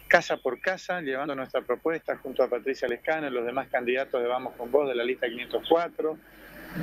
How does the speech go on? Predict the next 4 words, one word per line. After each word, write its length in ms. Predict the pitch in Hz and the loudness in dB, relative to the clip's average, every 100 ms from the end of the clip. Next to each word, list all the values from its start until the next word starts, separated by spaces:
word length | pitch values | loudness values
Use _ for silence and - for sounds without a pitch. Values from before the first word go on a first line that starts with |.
| - | 6
Eh, 540 | 139 135 131 131 123 117 - - - - | 6 6 -2 -4 -6 -8 -12 -14 -16 -2
también 840 | 160 151 151 170 180 180 170 156 156 | 2 2 0 -4 -2 -4 -4 -8 -8
en 180 | 175 160 | -6 -4
reuniones 760 | 151 165 196 208 185 175 - | -4 -4 -4 -4 -4 -8 -12